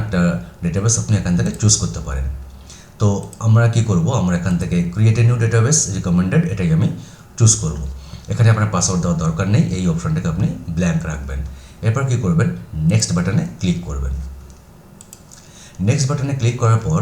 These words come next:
দেখুন এখানে অপশন দিচ্ছে যে WordPress-এর কোন ভার্সনটা আপনি ইনস্টল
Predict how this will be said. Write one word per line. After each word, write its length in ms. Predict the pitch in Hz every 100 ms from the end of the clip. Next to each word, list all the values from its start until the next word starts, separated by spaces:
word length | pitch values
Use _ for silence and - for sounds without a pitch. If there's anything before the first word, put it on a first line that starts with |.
| - - - -
দেখুন 220 | 110 143
এখানে 220 | 117 123 117
অপশন 240 | - 120
দিচ্ছে 320 | 113 - - 135 175 - - -
যে 140 | 82
WordPress-এর 580 | 170 101 - 123 127 120 -
কোন 180 | 104 120 85
ভার্সনটা 460 | 90 85 107 113
আপনি 200 | 107 139 - - -
ইনস্টল 280 | 98 90 107